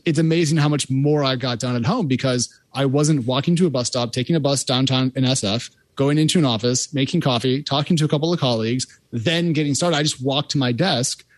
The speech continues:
And I start work earlier now. I've never, actually never worked more than during the pandemic,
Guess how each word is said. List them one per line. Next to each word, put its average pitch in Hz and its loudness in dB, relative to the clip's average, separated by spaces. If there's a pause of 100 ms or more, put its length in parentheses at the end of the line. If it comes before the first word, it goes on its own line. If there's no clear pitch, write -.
(160)
And 147 0
I 143 2
start 160 0
work 151 -2
earlier 143 2
now. 131 0
I've 139 0
never, 165 2
actually 156 0
never 180 2
worked 165 -2
more 156 0
than 127 -4 (280)
during 147 0
the 143 2
pandemic, 131 0